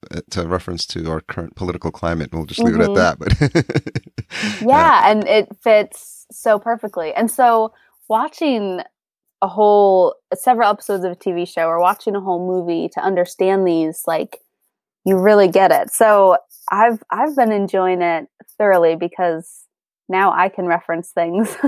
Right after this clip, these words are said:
Speaker 2: <laughs>
Speaker 1: Yeah.
Speaker 2: that I never would have been able to.
Speaker 1: Well, it's fascinating 'cause now it's, it's, I'm curious at, like, where that comes from, or, or because it seems like there was,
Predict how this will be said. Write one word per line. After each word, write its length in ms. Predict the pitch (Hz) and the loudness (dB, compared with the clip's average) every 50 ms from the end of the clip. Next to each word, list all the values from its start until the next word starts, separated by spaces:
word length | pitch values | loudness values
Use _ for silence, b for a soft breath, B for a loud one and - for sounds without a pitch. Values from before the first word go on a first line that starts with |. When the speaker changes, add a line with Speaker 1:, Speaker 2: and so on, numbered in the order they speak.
| - | -2
Speaker 2:
<laughs> 200 | - - - - 110 | 0 -2 -2 -2 -2
Speaker 1:
Yeah. 300 | 95 113 131 131 107 185 | -2 0 2 2 2 2
Speaker 2:
that 80 | 196 | 2
I 120 | 196 185 180 | 2 2 2
never 240 | 180 180 180 185 180 | 4 4 4 4 4
would 120 | 185 190 | 4 4
have 80 | 196 202 | 2 0
been 120 | 233 226 | -2 -2
able 180 | 254 311 311 240 | -2 -2 -4 -6
to. 240 | - - - - 180 170 b b b b b b b b b b b b _ _ | -6 -6 -10 -10 -10 -12 b b b b b b b b b b b b _ _
Speaker 1:
Well, 80 | - 135 | -2 -2
it's 120 | 131 - | -2 0
fascinating 600 | - - 151 185 202 - - 165 139 123 120 117 | 0 0 0 0 0 0 2 2 4 4 4 2
'cause 480 | 107 - 123 113 113 110 107 98 95 - | 2 2 2 2 4 2 2 0 -2 -4
now 300 | 117 117 117 127 143 151 | -2 0 2 2 2 2
it's, 320 | 135 117 - - - - - - - - - - _ _ | 0 0 -2 -6 -8 -8 -12 -18 -20 -20 -20 -20 _ _
it's, 240 | - 110 - - - - _ _ | -12 -10 -10 -10 -12 -14 _ _
I'm 260 | 107 110 104 101 101 98 | -6 -4 -4 -4 -4 -8
curious 440 | - - - 143 170 175 139 - - | -8 -4 -2 2 2 2 2 0 -2
at, 340 | - 107 107 104 - _ - - _ _ _ _ _ | -2 -2 -2 -2 -2 _ -14 -20 _ _ _ _ _
like, 160 | - 104 92 - | -4 -4 -4 -4
where 380 | - 92 104 117 123 123 117 | -4 0 2 4 4 4 4
that 280 | 104 107 101 92 - - | 2 2 0 -2 -4 -8
comes 260 | - 113 110 117 113 | -6 -4 -4 -4 -4
from, 180 | - 107 101 98 | -4 -4 -4 -2
or, 160 | 95 95 95 - | -2 -4 -4 -4
or 220 | - 101 95 92 - _ _ _ _ - | -6 -6 -6 -6 -10 _ _ _ _ -10
because 260 | 107 107 - 113 98 | -8 -4 -2 -2 -2
it 80 | 98 | 0
seems 300 | - - - 131 127 110 | 0 0 0 2 2 2
like 140 | 113 98 - | 0 0 0
there 120 | - 104 101 | 0 2 2
was, 440 | 101 98 95 87 80 - - - | 2 0 0 -2 -2 -2 -2 -4